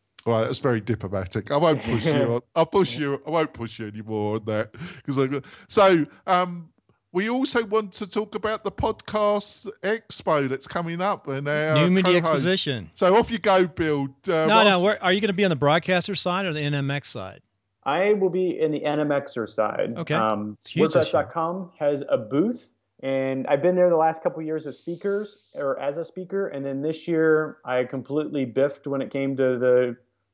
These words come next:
Speaker 2: applying to be a speaker, and so I'm just going on behalf of WordPress dot com. We've got a booth there. We'll be answering people's questions, um, throughout the week. If you have any WordPress questions, um, and it doesn't have to be WordPress dot com, it can be any WordPress question. If you have an error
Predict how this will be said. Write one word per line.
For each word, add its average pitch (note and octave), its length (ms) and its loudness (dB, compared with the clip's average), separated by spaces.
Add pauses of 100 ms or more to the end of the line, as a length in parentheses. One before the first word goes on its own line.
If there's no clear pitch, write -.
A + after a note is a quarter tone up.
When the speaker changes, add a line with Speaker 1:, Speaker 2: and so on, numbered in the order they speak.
(140)
Speaker 2:
applying C3+ 400 0
to C3 40 -6
be C#3 120 -2
a C3+ 60 0
speaker, C#3+ 420 0
and B2+ 120 -6
so C3 200 2
I'm C3 160 -2
just C3 160 -4
going C3+ 220 -2
on B2 120 -4
behalf A#2+ 300 -2
of C3 80 -2
WordPress A#2+ 400 0
dot A2+ 200 -4
com. B2+ 300 -2 (340)
We've B2 100 -4
got D3 160 6
a - 20 -2
booth D3 280 0
there. D3 200 2
We'll C#3 100 -2
be C3+ 140 -6
answering C#3 300 -8
people's B2+ 260 -10
questions, C#3+ 580 -2
um, C3 260 -4
throughout C3 280 2
the C#3 60 -4
week. C3+ 340 -4 (200)
If - 60 -12
you C#3 40 0
have C3 80 0
any C3 140 -2
WordPress C3 640 -2
questions, D3 720 -6
um, A#2 440 -6
and C3+ 120 -2
it C3 40 -2
doesn't C3+ 260 2
have C3+ 120 -6
to - 40 -20
be C3+ 80 -2
WordPress C3 380 -2
dot A#2 180 -2
com, C3 240 -6
it A#2+ 60 -8
can B2 120 -8
be A#2+ 160 -8
any C3+ 220 -6
WordPress C3 440 -2
question. B2+ 360 -4
If A#2+ 80 -6
you B2 80 0
have A#2+ 120 -2
an A2+ 100 -6
error B2+ 440 4